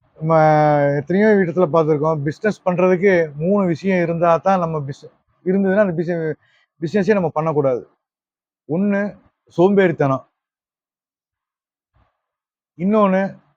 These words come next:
ஜெயிக்கணுங்கிற வெறி, இன்னொன்னு டைம். கரெக்ட் டைம் கீப் அப் பண்ணாதான்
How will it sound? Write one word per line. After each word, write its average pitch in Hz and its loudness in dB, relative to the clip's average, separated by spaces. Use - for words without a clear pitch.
ஜெயிக்கணுங்கிற 185 2
வெறி, 156 2
இன்னொன்னு 214 0
டைம். 165 2
கரெக்ட் 190 0
டைம் 214 2
கீப் 170 0
அப் 180 -2
பண்ணாதான் 170 0